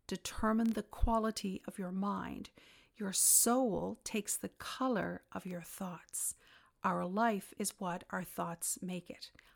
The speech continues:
I love that. Your soul takes the color of your thoughts. Now, as Holiday wrote, the Stoics, like Marcus Aurelius, would say that our thoughts determine the character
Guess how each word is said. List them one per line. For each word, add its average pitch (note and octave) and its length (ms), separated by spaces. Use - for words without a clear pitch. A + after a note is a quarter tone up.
I A3+ 160
love A3+ 360
that. - 280
Your G3 120
soul A3 720
takes - 420
the - 140
color G3+ 640
of F3+ 140
your F3 160
thoughts. - 640
Now, F#3+ 300
as F3+ 180
Holiday C4+ 500
wrote, E3 460
the G3 80
Stoics, F3+ 580
like G3 260
Marcus F3+ 380
Aurelius, - 580
would G#3 160
say G3+ 280
that F#3 320
our F#3+ 120
thoughts - 520
determine F3+ 640
the G#3 80
character A#3 880